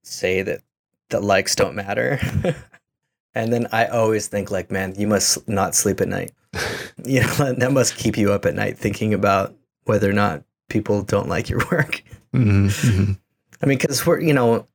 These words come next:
Speaker 1: ego is what it is. You know what I mean? Everybody has one. You can be in better control of it, but let's be honest. You want people to like what you do.
Speaker 2: And I think that for me anyway, growing up very much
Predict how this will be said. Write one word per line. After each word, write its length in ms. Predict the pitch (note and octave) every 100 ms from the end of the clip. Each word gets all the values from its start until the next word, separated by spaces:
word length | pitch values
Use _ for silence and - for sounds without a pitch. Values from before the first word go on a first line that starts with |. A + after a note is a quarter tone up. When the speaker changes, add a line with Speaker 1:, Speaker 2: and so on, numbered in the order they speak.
| _
Speaker 1:
ego 420 | C#3+ D3+ D#3 C3+
is 180 | G#2 G#2
what 120 | G2 F#2+
it 80 | C#2+
is. 260 | C2 -
You 80 | G2+
know 60 | G#2
what 80 |
I 40 | A2
mean? 120 | A2+
Everybody 420 | A2 C3 B2 A2
has 260 | G2+ F#2+ F#2
one. 300 | G2+ F2+ G2+ _ _ _ _ _
You 180 | - A#2
can 300 | B2+ A2 G#2 - -
be 140 | B2
in 100 | G#2+
better 220 | G2 G2
control 480 | F#2 F#2+ - D#3+ D#3
of 160 | D3 C3+
it, 220 | C3 -
but 180 | - G2
let's 160 | G#2 G2
be 120 | -
honest. 340 | C2 A#1+ - _ _ _ -
You 220 | A2 C3
want 200 | B2+ -
people 280 | A2 F#2 F#2
to 100 | E2+
like 240 | - -
what 160 | - -
you 60 |
do. 180 | - - - _ _ _ -
Speaker 2:
And 140 | D3
I 120 | C#3+
think 260 | D#3+ G#3+ F3+
that 280 | A#2 A#2 -
for 140 | -
me 280 | A#2+ A#2+ B2+
anyway, 360 | A#2 G#2+ A2 G#2+
growing 420 | A2+ A2+ A2 G#2+
up 240 | G#2 - - _ -
very 400 | A2 G#2 G#2 G#2
much 580 | G#2 G#2 - - -